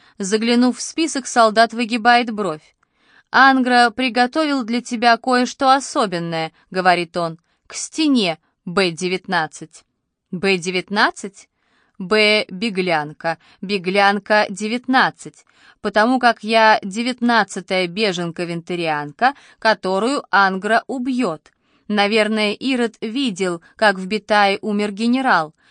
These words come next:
Значит, он был восемнадцатым, а Грег с Кристаллой — шестнадцатым и семнадцатый». Несса ведет меня мимо солдат. Когда несколько человек встают между нами и солдатами, она шепчет мне на ухо:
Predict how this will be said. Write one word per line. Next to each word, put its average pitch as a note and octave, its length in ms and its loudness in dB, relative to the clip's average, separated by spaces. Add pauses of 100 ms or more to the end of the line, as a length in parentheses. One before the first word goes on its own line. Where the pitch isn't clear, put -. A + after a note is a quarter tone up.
(180)
Значит, A3+ 520 0
он C#4+ 200 2
был C#4+ 160 -2
восемнадцатым, G#3 1040 -2 (260)
а G3+ 300 6
Грег G3 420 -2
с - 80 -12
Кристаллой — G3 840 -2 (200)
шестнадцатым B3 960 -2
и B3+ 180 -6
семнадцатый». A#3+ 960 -4 (420)
Несса A3 640 2
ведет G#3+ 400 -4
меня A3 300 0
мимо A3+ 240 0
солдат. A3+ 640 -2 (420)
Когда G3+ 300 0
несколько G3+ 440 -4
человек G3+ 440 -2
встают G3 480 -2
между G3 340 -4
нами A3+ 320 2
и - 140 -10
солдатами, G3+ 720 0 (240)
она A3 280 2
шепчет B3+ 580 -6
мне A#3+ 180 2
на G#3 300 2
ухо: D#3 300 -14